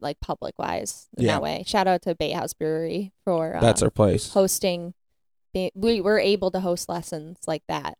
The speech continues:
Speaker 1: because
Speaker 2: Mm.
Speaker 1: of them, which is
Speaker 2: Yeah.
Speaker 1: really cool. And they have great food.
Speaker 2: Exactly. So Zeke went home,
Speaker 1: Yeah, and
Speaker 2: and
Speaker 1: then we
Speaker 2: then
Speaker 1: did Boomerang's take home, which
Speaker 2: Mm-hmm.
Speaker 1: was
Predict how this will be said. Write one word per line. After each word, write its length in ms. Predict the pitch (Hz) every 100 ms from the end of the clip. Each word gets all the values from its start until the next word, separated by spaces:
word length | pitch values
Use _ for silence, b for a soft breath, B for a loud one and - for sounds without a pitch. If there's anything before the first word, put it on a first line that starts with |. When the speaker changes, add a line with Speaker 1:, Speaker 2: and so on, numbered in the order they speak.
| _
Speaker 1:
because 300 | 180 - -
Speaker 2:
Mm. 20 | 113
Speaker 1:
of 40 |
them, 240 | - - 190
which 160 | -
is 100 | 170
Speaker 2:
Yeah. 120 | 135 110
Speaker 1:
really 120 | 113
cool. 220 | 101 - - _ -
And 120 | 208
they 60 | 185
have 120 | 170
great 220 | - -
food. 160 | - - _ _ _
Speaker 2:
Exactly. 520 | 113 113 180 240 57
So 480 | - - 127 120 110
Zeke 340 | 104 113 131 -
went 220 | 127 -
home, 380 | 131 139 147 151
Speaker 1:
Yeah, 60 |
and 100 | -
Speaker 2:
and 80 | 127
Speaker 1:
then 80 | 127
we 60 | 123
Speaker 2:
then 360 | 120 117 - 175
Speaker 1:
did 120 | -
Boomerang's 560 | 214 240 233 226 226 -
take 240 | 220 208
home, 400 | 226 208 214 285 - -
which 180 | 202 196
Speaker 2:
Mm-hmm. 440 | 113 110 - -
Speaker 1:
was 600 | 196 190 185 185 180 185